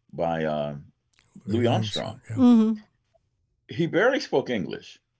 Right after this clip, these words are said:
Speaker 1: but that let me know that music touches everybody.
Speaker 3: Yeah.
Speaker 1: And so you can take that and, and make that part of your, uh, creativity, if you like. I like doing that.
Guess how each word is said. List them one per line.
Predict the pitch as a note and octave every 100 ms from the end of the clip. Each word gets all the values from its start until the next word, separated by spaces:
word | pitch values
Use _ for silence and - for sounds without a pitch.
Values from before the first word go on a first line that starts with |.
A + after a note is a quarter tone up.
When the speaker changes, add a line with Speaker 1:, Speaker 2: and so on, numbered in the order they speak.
| _ _ _
Speaker 1:
but | B2+ A#2+
that | D3 E3+
let | A3 G#3+
me | C#3
know | A#2 A2 G2+ F#2+
that | E2+ D#2+ - _ _ _ _ _ - -
music | A2 A2+ A#2 D#3 G#3 E3 G2+ D#2+ -
touches | C3 B2+ G2 E2 - -
everybody. | C3 D#3+ D#3+ B2 F2+ D#2+ C#2 B1+ A#1+ - - _
Speaker 3:
Yeah. | G3+ F3+ F3 -
Speaker 1:
And | C3+
so | C#3
you | B2 C#3
can | A2+
take | A2+ D#3 F#3 B2
that | F#2 E2 E2 - _ _ _ _ -
and, | F#2+ F2+ F2+ F2+
and | F2 F2
make | G#2 A#2+ - E2
that | F#2 E2 - _ _ _ _
part | - B2 B2+ F#2+
of | F#2
your, | F2 F#2+ F2+ F2 F2 - _ _ -
uh, | - -
creativity, | - C3 A2 G#2 A#2 F2 D2 C#2
if | C#2
you | C2+
like. | B1+ G1+ G1+ _ _ _ _ _ _ _ _ _ _ _ -
I | F#2
like | G2 F#2+
doing | F2 F2 E2 C#2
that. | A1+ G1+